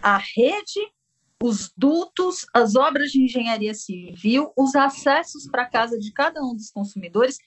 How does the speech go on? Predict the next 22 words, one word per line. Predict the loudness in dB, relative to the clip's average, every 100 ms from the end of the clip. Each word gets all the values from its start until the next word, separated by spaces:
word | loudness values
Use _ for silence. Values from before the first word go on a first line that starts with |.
| _ 2
têm | 2 2
uma | 0
relevância | 0 2 0 -2 -2 -4 -4
econômica | -4 -4 -4 -6 -4 -4 -4 -6 -10 _ -2
incrível. | 0 2 2 0 0 -4 -6
Você | -4 -4
pega | 0 0 0
os | 0
dados | 0 2 0 0
da | -2
própria | 0 0 0 0
Anatel | -2 -2 -2 -4 -2
de | -2
junho | -4 0 0 0 -4 -8 _ _ _ -18
de | -8 -4 -2 -2 -6
dois | -2 -2 0
mil | 0 0
e | -2
dezenove | -4 -4 0 2 2 0 -8 -16 _ 0
e | 0
você | 2 0 0 0 0 0
vê | -2 0 0 -6